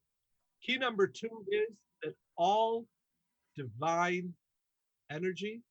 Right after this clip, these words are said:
is concealed through what's called in Kabbalah klipa, which means a shell. It's a shell that does not allow us to perceive the reality.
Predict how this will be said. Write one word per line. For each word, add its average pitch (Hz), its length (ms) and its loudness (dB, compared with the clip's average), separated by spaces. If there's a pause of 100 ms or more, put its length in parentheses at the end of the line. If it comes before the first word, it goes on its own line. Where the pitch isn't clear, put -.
(540)
is 147 180 -8
concealed 135 680 -4 (1000)
through 160 160 -6 (120)
what's 147 200 -6
called 160 360 0 (100)
in 151 160 -8 (280)
Kabbalah 165 560 0 (360)
klipa, 139 320 -4 (1080)
which 147 200 -8
means 170 200 0
a 170 80 -2
shell. 123 420 -2 (760)
It's 156 160 -8
a 170 60 -2
shell 226 480 2
that 196 160 0
does 185 160 -2 (100)
not 214 300 2 (140)
allow 170 340 0 (160)
us 175 180 -8
to 170 60 -10
perceive 165 640 -6
the 147 100 -4
reality. 131 580 -2